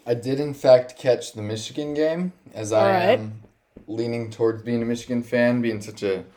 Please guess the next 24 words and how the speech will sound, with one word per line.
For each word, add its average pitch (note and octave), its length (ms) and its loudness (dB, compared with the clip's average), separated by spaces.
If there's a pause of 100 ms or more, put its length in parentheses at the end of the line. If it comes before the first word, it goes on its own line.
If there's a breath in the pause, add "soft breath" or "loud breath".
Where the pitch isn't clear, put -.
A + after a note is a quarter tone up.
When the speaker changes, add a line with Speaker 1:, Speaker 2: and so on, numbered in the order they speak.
(320 soft breath)
Speaker 1:
avid A2 340 4
Lions G#2 520 0
fan, G2 320 -6
which F#2+ 140 -14
we'll G2+ 100 -4
get A#2 160 0
to A2+ 100 -6
the F#2+ 80 -6
Lions G2+ 440 0
in F#2+ 60 -8
a F2 40 -10
minute. F2+ 500 -8
Holy G2 300 -6
crap! F#2 420 -4 (360 loud breath)
But, B2 180 8
um, A#2+ 560 8 (200)
<laughs> - 200 -20
Michigan, A#2+ 720 0 (400)
it's G#2 100 -12
a A2+ 40 -10
very, E3+ 320 10
very C#3 400 8
close C3 520 0
game. G2+ 480 -2